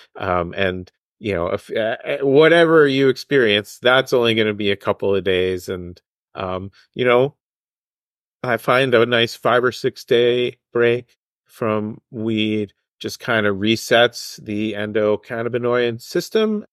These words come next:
And, uh, watch out on that first puff back from a tea break,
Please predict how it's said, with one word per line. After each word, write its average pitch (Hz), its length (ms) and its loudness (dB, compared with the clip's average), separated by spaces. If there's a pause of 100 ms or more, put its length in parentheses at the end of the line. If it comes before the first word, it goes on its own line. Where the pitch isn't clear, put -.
And, 101 220 -6
uh, 92 220 -2
watch 117 320 0
out 127 300 2
on 113 180 -2
that 107 260 0
first - 520 -2 (120)
puff - 380 -4 (100)
back 113 360 2
from 104 220 -8
a 98 60 -8
tea 135 380 -6
break, 101 460 0